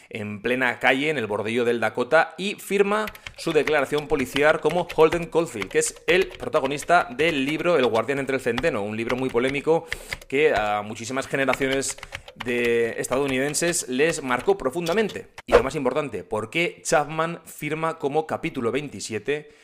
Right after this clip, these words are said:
esa declaración, como si fuese el último capítulo de esa macabra y oscura biografía del guardián entre el centeno?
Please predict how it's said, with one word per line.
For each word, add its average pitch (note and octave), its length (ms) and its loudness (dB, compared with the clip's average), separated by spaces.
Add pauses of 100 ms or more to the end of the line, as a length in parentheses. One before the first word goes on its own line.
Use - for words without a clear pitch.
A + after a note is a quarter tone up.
(120)
esa C#3+ 260 0
declaración, A2 640 -4
como G#2+ 180 -8
si C3 80 -6
fuese D#3 340 -2
el B2 100 -2
último D3+ 280 -4
capítulo C#3 580 -2 (280)
de A#2 80 -8
esa C#3 200 0
macabra C3 500 2
y A#2+ 80 0
oscura C3+ 280 0
biografía B2+ 640 -2 (240)
del B2+ 240 -4
guardián A2 380 -2
entre A#2 160 -6
el G#2+ 80 -6
centeno? F#2+ 380 -8